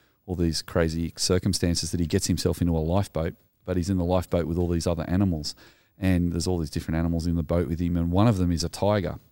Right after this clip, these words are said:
and one by one the tiger kinda gets rid of the other animals, and then there's just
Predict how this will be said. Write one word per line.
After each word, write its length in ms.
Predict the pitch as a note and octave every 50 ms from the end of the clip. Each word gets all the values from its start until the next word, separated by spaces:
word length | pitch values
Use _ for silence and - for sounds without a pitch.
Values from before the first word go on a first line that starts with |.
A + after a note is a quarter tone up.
| _ _ _ _ _ _ _ _ _ _ _ - - -
and 140 | G2 F#2+ F#2
one 180 | G#2 G2+ G2
by 140 | F2 E2+ D#2+
one 240 | D#2+ E2 E2+ F2 E2+
the 100 | D#2+ D#2+
tiger 460 | - - F2 F2 F#2 F2+ F#2 E2 D#2+ - -
kinda 260 | - E2 E2+ E2+ E2
gets 340 | D#2 - E2+ - - - - - - - _
rid 180 | - F2 E2 E2+
of 80 | E2+ D#2+
the 120 | E2 E2+
other 140 | E2+ E2 D#2+
animals, 420 | - D#2+ E2 F2 E2+ E2+ E2 D2+
and 80 | D#2+ F2
then 120 | F2+ F2
there's 120 | F2 E2+ -
just 320 | - D#2+ - - - -